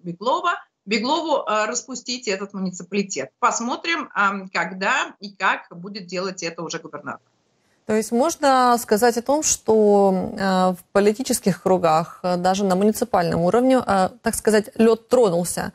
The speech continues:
Speaker 2: Уже нету, э, тех, кто боится. Есть больше людей, которые готовы открыто заявлять о своей позиции и которые прямо указывают на то, что правительство Путина привело к тому, что страна оказалась в войне и ведёт,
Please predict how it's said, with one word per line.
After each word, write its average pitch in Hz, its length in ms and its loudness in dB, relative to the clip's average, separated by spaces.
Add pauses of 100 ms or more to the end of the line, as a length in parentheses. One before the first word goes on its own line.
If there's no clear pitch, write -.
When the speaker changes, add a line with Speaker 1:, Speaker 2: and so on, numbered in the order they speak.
(540)
Speaker 2:
Уже 202 260 4
нету, 220 760 4
э, 190 320 0
тех, 208 140 0
кто - 160 -2
боится. 185 840 2
Есть 196 400 0
больше 214 520 2
людей, 202 360 4
которые 190 320 2
готовы 190 640 2
открыто 202 800 2
заявлять 185 320 0
о 190 40 -8
своей 190 220 -2
позиции 208 840 0
и 190 600 2
которые 190 540 0 (140)
прямо 196 300 2
указывают 185 500 0
на 175 120 -6
то, 190 120 -6
что 170 500 -2 (500)
правительство 190 500 -2
Путина 233 420 0
привело 185 380 0
к 208 100 -8
тому, 185 200 -2
что 180 500 0
страна 180 380 0
оказалась 180 480 0
в 180 80 -6
войне 185 500 2
и 175 340 0
ведёт, 190 440 0